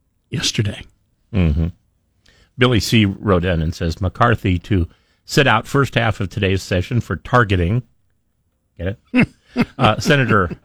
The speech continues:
Speaker 2: Mullen wanting to duke it out with a union boss. Mullen better take care picking a fight with a union boss.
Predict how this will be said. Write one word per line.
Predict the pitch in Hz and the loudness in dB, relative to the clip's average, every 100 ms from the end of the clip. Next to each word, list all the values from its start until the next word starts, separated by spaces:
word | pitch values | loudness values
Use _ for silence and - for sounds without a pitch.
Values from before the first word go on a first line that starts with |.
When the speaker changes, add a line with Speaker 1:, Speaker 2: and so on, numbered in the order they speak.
| _ - - | _ -12 0
Speaker 2:
Mullen | 113 135 107 110 | 2 4 4 2
wanting | 110 113 110 95 | 2 0 0 -2
to | 90 | -4
duke | 85 95 123 123 | 0 2 2 2
it | 104 | 2
out | 104 120 | 2 0
with | 104 | 0
a | 90 | 2
union | 92 117 113 90 | 2 4 4 2
boss. | 82 73 82 - | 0 -4 -6 -2
Mullen | 113 117 95 | 2 2 2
better | 98 | 2
take | 90 - 110 - | 0 -2 -4 -2
care | 113 110 | 0 0
picking | - 101 - 90 | 0 -4 0 -2
a | |
fight | 85 104 98 | 0 0 0
with | 101 87 | 0 2
a | |
union | 87 135 120 78 | 4 4 4 0
boss. | 78 73 85 | -4 -10 -12